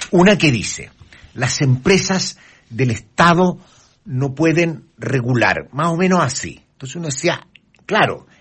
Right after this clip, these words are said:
esto está, no pueden regular ni interferir en la competencia, esto está hecho para que Correo no impida que haya competencia o Banco Estado". Pero los puertos, hay un puerto público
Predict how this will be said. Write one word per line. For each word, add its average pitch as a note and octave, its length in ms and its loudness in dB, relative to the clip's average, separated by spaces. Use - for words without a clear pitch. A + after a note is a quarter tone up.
esto C3 220 -8
está, D#3 300 -4
no B2+ 160 0
pueden E3 200 2
regular C3+ 500 2
ni C#3 80 -2
interferir B2+ 420 0
en C#3 60 4
la C3+ 80 0
competencia, E3 520 0
esto E3 180 -2
está F#3 120 0
hecho E3 220 0
para C#3 120 0
que B2+ 140 0
Correo B2+ 560 2
no B2+ 200 2
impida A#2+ 400 4
que A2+ 100 -2
haya A2 120 2
competencia A#2 760 2
o - 20 -2
Banco B2 280 0
Estado". G2+ 500 0
Pero E3+ 200 4
los D#3 160 2
puertos, - 760 -2
hay F3+ 220 0
un F#3 240 -6
puerto C#3+ 420 -2
público C3+ 800 -2